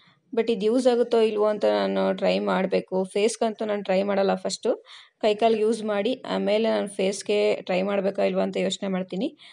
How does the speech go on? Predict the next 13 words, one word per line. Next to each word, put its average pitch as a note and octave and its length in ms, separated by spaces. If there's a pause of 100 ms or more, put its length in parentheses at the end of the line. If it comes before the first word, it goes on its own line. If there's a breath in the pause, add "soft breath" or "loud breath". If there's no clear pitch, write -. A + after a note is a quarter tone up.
(280 loud breath)
ನನ್ಗೆ G#3 340
ಈ A3 40
ಪ್ರಾಡಕ್ಟ್ G#3 440
ಏನು G#3 200
ಅಷ್ಟರಲ್ಲೇ G#3 440
ಅನಿಸ್ತು. G3 480 (360)
ಲಾಸ್ಟ್ G3+ 360
ಪ್ರಾಡಕ್ಟ್ A#3 360
ಬಂದು G#3+ 340
ನನ್ನ G#3+ 140
ಫೇವರೇಟು, G#3+ 800
ಶುಗರ್ A3+ 340
ಕಂಪ್ನಿದು A3 680